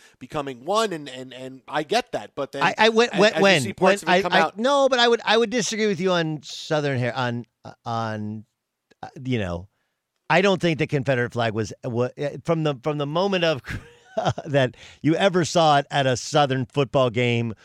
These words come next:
Speaker 2: or at a nascar track, it, it meant different things to different people. Uh, you know, I,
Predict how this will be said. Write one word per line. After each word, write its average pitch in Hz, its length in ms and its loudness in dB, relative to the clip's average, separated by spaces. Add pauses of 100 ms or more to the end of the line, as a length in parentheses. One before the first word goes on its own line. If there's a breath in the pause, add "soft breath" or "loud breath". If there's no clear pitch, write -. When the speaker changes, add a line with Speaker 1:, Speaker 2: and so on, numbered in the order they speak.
(220 soft breath)
Speaker 2:
or 120 220 0
at 110 40 -2
a 104 60 -6
nascar 120 500 0
track, 107 380 -2 (400)
it, 127 220 -2 (200)
it 170 180 -2
meant 151 280 -2
different 131 360 -2
things 123 280 -2
to 117 100 -2
different 101 320 -4
people. 95 520 -6 (720)
Uh, 110 240 -2
you 131 120 -2
know, 113 300 0
I, 165 280 2